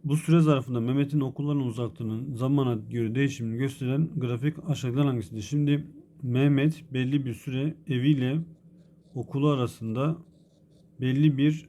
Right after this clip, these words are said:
uzunluk, uzaklık olsun, belli bir uzaklık vardır. Dolayısıyla uzaklık zaman grafiğine baktığımız zaman pozitif taraftan başlaması lazım. Bakıyoruz, burada B şıkkı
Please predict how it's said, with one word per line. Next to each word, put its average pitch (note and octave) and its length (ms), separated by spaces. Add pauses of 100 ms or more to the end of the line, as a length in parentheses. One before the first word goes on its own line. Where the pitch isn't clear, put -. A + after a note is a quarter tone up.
(1160)
uzunluk, D3 500
uzaklık B2+ 440
olsun, G#2 420
belli B2 240
bir C3+ 60
uzaklık B2 580
vardır. G2+ 460 (160)
Dolayısıyla C3+ 580 (840)
uzaklık C3 480
zaman C3+ 340
grafiğine A#2+ 500
baktığımız C#3 460
zaman C3 320 (680)
pozitif D#3 640
taraftan D3+ 800
başlaması C3 580
lazım. G2+ 340 (120)
Bakıyoruz, C#3 600
burada C#3 440 (580)
B C#3 220
şıkkı D3+ 480